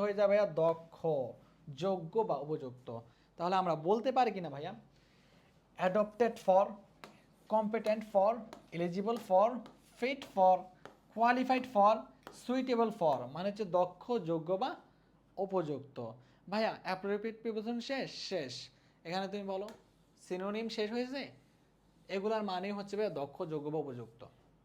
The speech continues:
আশা করি এক নাম্বার সিস্টেমটা বুঝতে পারছো। দুই নাম্বারে কি বলছে দেখো, protect from, prevent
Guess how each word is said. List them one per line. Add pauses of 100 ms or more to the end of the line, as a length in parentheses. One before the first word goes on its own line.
(920)
আশা
করি (120)
এক
নাম্বার
সিস্টেমটা
বুঝতে
পারছো। (500)
দুই
নাম্বারে
কি
বলছে
দেখো, (960)
protect (120)
from, (1080)
prevent